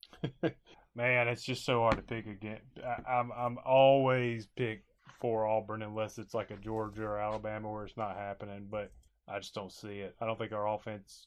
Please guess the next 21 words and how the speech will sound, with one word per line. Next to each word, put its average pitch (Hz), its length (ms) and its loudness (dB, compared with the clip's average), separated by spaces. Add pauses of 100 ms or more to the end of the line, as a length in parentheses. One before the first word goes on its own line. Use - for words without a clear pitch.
(120)
can, 101 320 -8
can 113 140 -8
do 107 220 -8
enough. 107 360 -4
I, 113 140 -2 (100)
I 113 80 -6
think 123 260 -4
it 104 100 -6
winds 113 300 -8
up 107 140 -8
being 110 260 -6
probably, 113 300 0
like, 107 220 -2 (340)
twenty-four 113 580 -4
to 110 60 -8
thirteen. 107 640 -8 (220)
I 110 40 -8
think 107 200 -6
Ole 107 140 -4
Miss 107 280 -10
wins, 110 500 -12